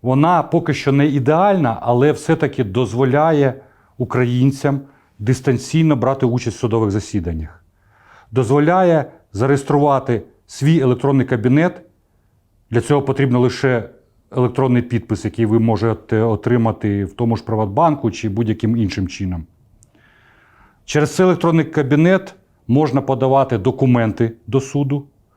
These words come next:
і отримувати від суду документи, не вистоюючи годинні черги в приміщеннях суду. Через цю систему можна брати участь в судовому засіданні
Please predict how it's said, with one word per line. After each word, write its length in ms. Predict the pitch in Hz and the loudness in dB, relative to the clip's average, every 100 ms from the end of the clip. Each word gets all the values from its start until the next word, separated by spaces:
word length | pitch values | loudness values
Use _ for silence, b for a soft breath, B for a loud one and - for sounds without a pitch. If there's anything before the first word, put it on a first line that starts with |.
| - | -2
і 120 | 160 | 2
отримувати 640 | 156 160 180 156 127 120 110 | 2 4 4 4 2 0 0
від 140 | 113 | 0
суду 260 | - 101 101 | -4 -2 -2
документи, 640 | 101 110 101 95 - 78 b b b b | -2 -2 -2 -2 -6 -14 b b b b
не 380 | 117 143 170 175 | 2 4 4 2
вистоюючи 1120 | 139 139 - 160 165 156 151 139 - 131 - _ - | 2 -2 -2 2 4 4 2 -2 -2 -4 -4 _ -8
годинні 520 | 92 123 107 143 127 | -4 -2 2 2 2
черги 560 | - 147 151 139 123 B B B B B | 0 0 2 2 -2 B B B B B
в 60 | _ | _
приміщеннях 600 | 127 123 127 127 117 117 | 0 2 0 0 -2 -2
суду. 380 | - 101 80 78 - b b b b b b b - | -2 -4 -4 -12 -18 b b b b b b b -4
Через 300 | 139 143 143 | -2 0 -2
цю 100 | 185 | -4
систему 600 | 156 - - 190 170 139 | -4 -6 0 2 2 2
можна 400 | 135 156 147 135 | 2 2 0 0
брати 360 | 135 147 139 | 0 0 0
участь 420 | 127 143 139 127 | -2 -2 -2 -4
в 40 | - | -6
судовому 420 | 120 127 131 117 | -4 0 2 0
засіданні 760 | 110 - 160 139 127 110 98 | -2 -6 -4 0 0 0 -4